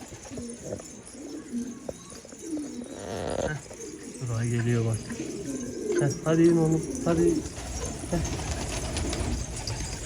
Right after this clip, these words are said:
Heh, tamam. Köşeye indi. Şimdi bunu yuvaya süreceğiz biz. Gel, gel, gel, gel, gel.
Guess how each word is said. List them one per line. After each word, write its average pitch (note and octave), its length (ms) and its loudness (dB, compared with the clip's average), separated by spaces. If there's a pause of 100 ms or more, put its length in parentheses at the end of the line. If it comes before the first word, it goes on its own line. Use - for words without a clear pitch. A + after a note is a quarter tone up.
(2750)
Heh, D3+ 140 6 (220)
tamam. B2 400 4 (1120)
Köşeye C#3+ 460 8
indi. D#3 380 10 (1000)
Şimdi F3 160 10
bunu G3 120 10
yuvaya E3 300 12
süreceğiz B2 560 4
biz. A#2+ 120 4 (960)
Gel, D#3+ 120 10 (220)
gel, E3+ 140 10 (180)
gel, E3 120 8 (220)
gel, E3 120 6 (220)
gel. E3 100 6